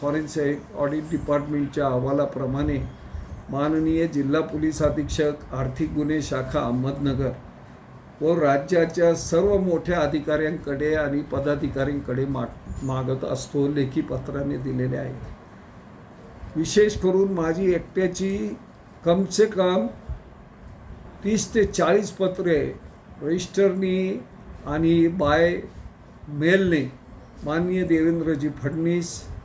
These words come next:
माननीय पोलीस महासंचालक रश्मी शुक्ला मॅडम, माननीय एकनाथजी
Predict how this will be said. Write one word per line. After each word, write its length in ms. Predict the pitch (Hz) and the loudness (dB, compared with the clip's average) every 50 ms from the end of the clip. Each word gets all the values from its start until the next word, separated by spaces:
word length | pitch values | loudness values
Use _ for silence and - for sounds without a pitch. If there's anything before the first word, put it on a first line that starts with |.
| - - - - - | -18 -20 -18 -10 -6
माननीय 400 | 143 147 156 160 160 160 160 160 | -4 -2 -2 0 2 2 2 2
पोलीस 480 | 160 - - 160 160 165 175 165 - - | 2 0 -2 -2 0 0 -2 -2 -2 -4
महासंचालक 880 | 151 151 156 151 - - 165 160 170 170 - 165 156 151 151 151 - 143 | -2 0 0 0 0 -2 -2 -2 -4 -4 -4 -2 0 0 -2 -2 -2 -2
रश्मी 440 | 135 143 135 - - - 147 135 | -2 -2 -2 -4 -4 -2 -2 -2
शुक्ला 440 | 127 - - 143 - 147 151 156 156 | -2 -2 -6 -6 -4 -2 0 0 0
मॅडम, 420 | 170 156 151 151 156 156 160 160 165 - - - - - - - - - - - - | 0 0 0 0 0 0 -2 -2 -4 -8 -12 -18 -20 -20 -20 -20 -20 -20 -16 -8 -6
माननीय 540 | 139 147 151 156 156 156 156 156 151 147 | -2 -2 0 0 0 0 0 0 2 2
एकनाथजी 640 | 147 143 135 131 127 143 151 147 143 139 131 135 139 | 2 2 2 0 -2 -4 -2 -2 -2 -2 -2 -4 -4